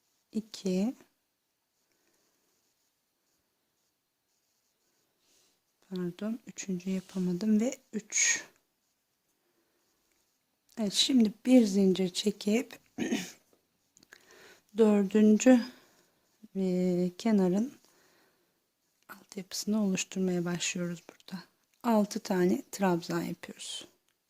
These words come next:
Üç, dört, beş ve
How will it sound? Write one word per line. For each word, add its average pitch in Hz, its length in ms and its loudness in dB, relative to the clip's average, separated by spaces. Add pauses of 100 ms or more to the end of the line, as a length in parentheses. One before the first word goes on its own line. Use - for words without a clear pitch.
(1600)
Üç, - 680 -4 (2500)
dört, - 680 -6 (2750)
beş - 680 -4 (2250)
ve 208 260 -2